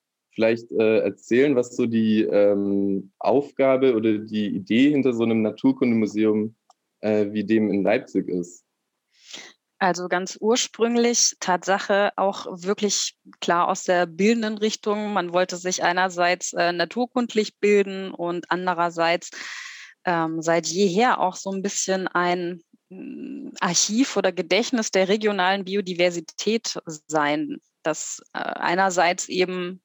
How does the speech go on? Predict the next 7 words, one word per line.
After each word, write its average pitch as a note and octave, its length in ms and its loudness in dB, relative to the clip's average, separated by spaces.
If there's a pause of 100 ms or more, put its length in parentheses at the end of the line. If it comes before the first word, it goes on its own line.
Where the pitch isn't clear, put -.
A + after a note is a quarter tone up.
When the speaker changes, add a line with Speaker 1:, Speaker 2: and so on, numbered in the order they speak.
Speaker 2:
ähm, E3+ 520 -4
ja, F#3+ 240 -2 (960)
bildet B3 580 2
grundsätzlich, A3+ 760 0
äh, - 40 -6
einfach F#3+ 600 0
erstmal, F#3+ 600 0